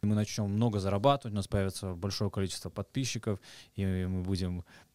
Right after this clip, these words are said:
много путешествовать там. Ну и как, как минимум хотя бы не только, ну, не только у меня будет загар, но и у Марика, и у Хетага. Они тоже когда-то увидят море, Коля своими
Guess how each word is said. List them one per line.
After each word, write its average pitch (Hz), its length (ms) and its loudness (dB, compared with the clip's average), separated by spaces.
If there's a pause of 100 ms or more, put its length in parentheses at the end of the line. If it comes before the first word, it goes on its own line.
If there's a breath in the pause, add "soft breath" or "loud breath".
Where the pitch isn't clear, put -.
(440)
много 95 380 2
путешествовать 113 1200 2
там. 107 260 8 (440 loud breath)
Ну 135 100 8
и 170 60 8
как, 165 260 4
как 151 180 4
минимум 185 300 4
хотя 143 260 6
бы 135 140 4
не 127 100 8
только, 151 280 6
ну, 123 260 6
не 110 100 6
только 151 200 6
у 127 60 10
меня 120 280 10
будет 101 240 6
загар, 110 360 8
но 98 140 2
и 92 40 4
у 92 120 4
Марика, 104 460 8
и 90 40 2
у 87 120 -2
Хетага. 92 480 -2 (360 soft breath)
Они 104 180 6
тоже 120 200 8
когда-то 107 300 6
увидят 104 300 4
море, 104 500 2 (720 soft breath)
Коля 113 260 8
своими 98 480 6